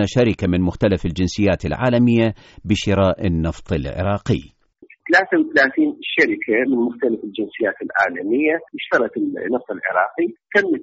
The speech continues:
Speaker 2: تخمين هذه الكميات من مينائي البصرة وخور العمية على الخليج العربي، ومن ميناء جيهان التركي على البحر المتوسط، وإلى الأردن بالشاحنات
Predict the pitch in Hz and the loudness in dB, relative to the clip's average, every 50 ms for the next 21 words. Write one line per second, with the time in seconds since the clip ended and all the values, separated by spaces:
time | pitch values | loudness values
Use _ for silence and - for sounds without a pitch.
0 | - 139 - - 135 120 107 - - 120 113 98 104 101 - - 127 113 113 104 | -4 -6 -4 0 0 0 0 0 -2 -4 -4 -4 -6 -12 -6 -2 0 0 0 0
1 | 104 113 123 127 127 - _ 117 110 110 107 107 107 107 104 92 - 107 110 101 | 2 2 2 2 0 0 _ -2 0 0 2 0 0 0 0 -2 0 0 0 0
2 | 95 - 98 101 101 98 117 120 - - - 101 87 90 98 98 - - 127 123 | 0 -2 -4 -6 -2 0 0 -2 -2 -4 -6 -6 -4 -4 -4 -4 0 2 2 2
3 | 110 107 98 98 92 80 95 110 120 135 135 127 - 85 92 101 98 - 117 104 | 2 0 -2 -4 -6 -6 -2 0 0 2 2 2 2 0 -2 -4 -8 -8 -8 -4
4 | 101 107 - - - - - - 110 139 139 131 143 143 139 - _ - 131 135 | -4 -4 -4 -4 -10 -6 -4 -2 0 0 2 2 2 2 2 0 _ 2 4 6
5 | 131 123 120 123 123 123 131 123 - - - 117 117 113 113 101 95 98 98 - | 6 4 4 4 4 4 4 2 2 -2 -4 -4 -4 -2 -2 -4 -4 -6 -8 -4
6 | - 131 - - - 113 - 98 95 95 90 104 120 135 - 117 107 92 95 98 | -6 -6 -6 -4 -4 -4 -4 -4 -6 -8 -6 -2 -2 -2 0 -2 -6 -4 -6 -8
7 | 98 - 101 92 107 139 147 - - 143 135 135 - _ _ 117 139 156 - 151 | -8 -8 -6 -2 0 0 -2 0 -2 -2 -2 -2 -4 _ _ -2 0 2 2 2
8 | 139 131 113 - - 131 127 113 120 120 113 107 113 - - - 117 - - - | 2 2 2 2 2 0 2 2 0 -2 0 -2 -4 -6 -2 -2 -2 -2 -2 -4
9 | 107 113 110 - | -4 -2 -4 -4